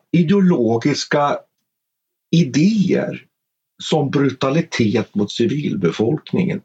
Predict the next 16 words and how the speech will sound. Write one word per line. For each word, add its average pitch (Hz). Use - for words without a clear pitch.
Och 170
vi 135
kommer 123
inte 98
ifrån 87
att 117
det -
är 90
ju 95
här 92
som, 95
som 117
egentligen 95
andra 90
världskriget -
ju -